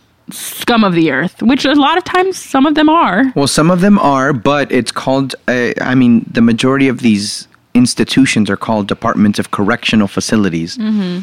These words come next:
Speaker 2: And so the idea behind all of these things is, is that these people will be rehabilitated. And so in my mind, it's, it's supposed to be from an approach of,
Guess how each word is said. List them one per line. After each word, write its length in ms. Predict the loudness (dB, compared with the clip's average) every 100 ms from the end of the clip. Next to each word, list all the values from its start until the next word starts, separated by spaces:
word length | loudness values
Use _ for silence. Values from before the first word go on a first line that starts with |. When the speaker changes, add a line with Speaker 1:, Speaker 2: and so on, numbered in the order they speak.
| -12 -20 -20 _
Speaker 2:
And 160 | -2
so 260 | 0 0 0
the 200 | 2 2
idea 400 | 0 2 2 2
behind 440 | 0 0 0 2
all 140 | 2 2
of 80 | 2
these 200 | 0 0
things 300 | -2 -2 -4
is, 140 | -8 -4
is 260 | -4 -4 -2
that 280 | -2 -2 -6
these 220 | -2 0 2
people 300 | 0 2 2
will 140 | 2
be 200 | 2 0
rehabilitated. 1040 | 2 0 2 0 0 0 0 -4 -2 -4 -8 _ _ _ _ _ _ _ _ _ _ _ _ _ _ _ _ _
And 120 | -2
so 200 | 2 2
in 100 | 4
my 200 | 2 2
mind, 340 | 2 2 2 0
it's, 360 | 0 -4 -8 _ _ _ _ _
it's 140 | -2
supposed 360 | 0 0 0 0
to 80 | 0
be 120 | 0
from 220 | 2 2
an 80 | 2
approach 400 | 0 0 0 0
of, 320 | -2 -2 -4